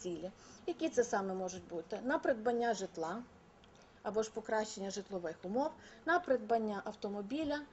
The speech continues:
побутової техніки, інших тр-, товарів тривалого використання, оплати за навчання тощо. <clears throat> Відповідно, виникає логічне питання у дитини, де ж можна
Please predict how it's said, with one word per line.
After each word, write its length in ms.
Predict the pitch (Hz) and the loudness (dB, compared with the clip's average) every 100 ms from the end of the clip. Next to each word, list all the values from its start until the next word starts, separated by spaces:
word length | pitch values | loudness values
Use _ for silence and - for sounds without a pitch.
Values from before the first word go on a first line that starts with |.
| - - | -8 0
побутової 640 | 214 214 277 311 311 294 | 2 4 8 8 8 2
техніки, 500 | - 262 254 262 247 | 4 2 4 0 0
інших 360 | 277 330 - 285 - | 0 0 0 -4 -2
тр-, 160 | 254 - | -2 0
товарів 420 | 269 269 254 254 | 2 6 6 4
тривалого 480 | 247 240 240 233 220 | 0 6 6 6 2
використання, 640 | 214 226 214 - 226 214 226 | -2 -2 -4 0 0 0 -2
оплати 380 | 285 330 330 | 4 4 4
за 120 | 214 208 | 2 2
навчання 640 | 185 - 269 285 269 269 - - - - - - | -2 -2 0 2 0 -2 -6 -20 -20 -20 -20 -4
тощо. 480 | 202 165 - - 214 - | -2 0 -2 -8 -8 4
<clears throat> 360 | 339 330 269 247 - - - - - - - - - - - - | 10 10 10 4 -6 -20 -20 -20 -20 -20 -20 -20 -20 -20 -12 -4
Відповідно, 400 | 285 320 285 262 - - - - | 0 2 2 -2 -4 -18 -4 2
виникає 540 | 208 254 254 277 277 | 8 8 8 8 8
логічне 520 | 247 240 269 208 226 | 8 6 2 0 -2
питання 460 | 254 262 330 330 311 | 2 6 8 8 4
у 100 | 285 | 4
дитини, 380 | 269 294 277 208 | 4 6 6 8
де 240 | 269 311 | 8 8
ж 160 | - 240 | 4 4
можна 440 | 254 262 240 | 6 6 4